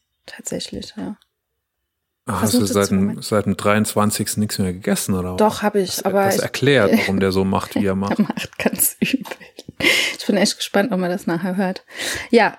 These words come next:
Speaker 1: äh, nee, ich hab, doch, ich hab normal gegessen, aber, ähm,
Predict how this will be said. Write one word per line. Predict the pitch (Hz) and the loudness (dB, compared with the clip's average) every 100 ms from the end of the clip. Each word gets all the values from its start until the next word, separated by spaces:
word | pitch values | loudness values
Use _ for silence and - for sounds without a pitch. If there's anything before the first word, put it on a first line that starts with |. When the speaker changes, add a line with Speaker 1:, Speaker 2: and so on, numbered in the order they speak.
| - | 2
Speaker 1:
äh, | 214 226 220 202 | 6 8 6 6
nee, | 220 254 - | 6 6 4
ich | - | 0
hab, | 240 - _ | 0 -2 _
doch, | 196 196 - | 0 0 0
ich | - | -6
hab | 190 | -4
normal | 180 170 165 208 | -2 0 2 2
gegessen, | 202 - 185 196 202 196 | 2 2 0 2 0 0
aber, | 165 175 180 175 180 - | 0 2 2 0 -2 -2
ähm, | 175 175 175 185 | -2 0 -2 -4